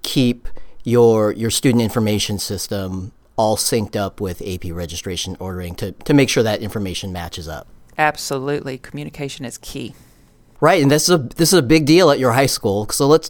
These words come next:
Speaker 1: let's talk about Dulles High School for a moment, because in your, in your introduction, I, I mentioned it was a, a big high school. Can you tell us a little more?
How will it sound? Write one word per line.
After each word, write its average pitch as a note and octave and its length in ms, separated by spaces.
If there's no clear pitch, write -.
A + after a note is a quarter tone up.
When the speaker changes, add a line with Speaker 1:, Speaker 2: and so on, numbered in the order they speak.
Speaker 1:
let's B2+ 160
talk F3 240
about B2+ 260
Dulles A2 320
High A2+ 140
School G#2 240
for - 120
a G#2+ 60
moment, G2+ 340
because A2 400
in B2+ 160
your, A#2+ 420
in C3+ 120
your D3 80
introduction, D#3 640
I, C3+ 220
I A#2+ 60
mentioned A#2+ 400
it - 80
was B2+ 200
a, C#3 220
a C3 80
big C3+ 420
high B2+ 220
school. G2 480
Can C#3 120
you C3+ 40
tell C3 220
us B2 100
a C#3 60
little B2+ 120
more? C3 360